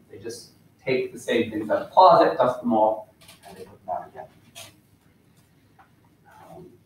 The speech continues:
um, if there's anything that's slightly new under the Sassanids, in addition just, like, going back to the past, is that their ideology, um, they actually, uh, they create enough peace, uh, that,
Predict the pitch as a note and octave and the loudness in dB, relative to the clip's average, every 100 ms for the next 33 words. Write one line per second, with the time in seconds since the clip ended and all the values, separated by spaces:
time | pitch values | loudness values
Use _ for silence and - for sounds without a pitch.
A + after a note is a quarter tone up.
0 | _ _ _ _ _ _ _ _ _ _ | _ _ _ _ _ _ _ _ _ _
1 | _ _ _ _ _ - - - - - | _ _ _ _ _ -16 -2 2 4 6
2 | A#3 D4+ D#4 - G#4 - B3 - C#3+ - | 4 6 4 6 6 6 4 4 -2 -8
3 | - G3 F#3+ F3 D#3+ C#3+ D#3+ E3 D#3+ D3 | 2 4 6 6 6 4 8 8 8 6
4 | C3+ B2+ D3+ C#3+ C#3+ B2+ A2+ D3 D3 G3+ | 0 0 4 4 4 -2 -4 -2 0 2
5 | G#3 D#3 C#3+ - - - D3+ C#3+ A#2 A#2 | 2 0 -6 0 0 4 4 4 6 4
6 | G#2 - - - - - - - - A2 | 4 0 -8 -8 -2 0 -2 -6 -10 -8
7 | A2 - A2 - A2+ A2 - D3 D#3+ D3+ | -8 -6 -8 -4 -2 -2 2 6 8 6
8 | D3+ D#3 - - _ _ A#2+ B2 A#2+ - | 4 -2 -6 -18 _ _ 2 2 2 -4
9 | - - - - - - G3 - - C#3+ | 0 4 6 4 2 2 2 0 0 0
10 | D#3+ D#3+ G3+ G3 D#3+ D#3 - - F3 D3+ | 0 -2 0 2 2 2 -4 -10 -8 -8
11 | - - A#2 A#2 - - - | -10 -8 0 0 2 0 -2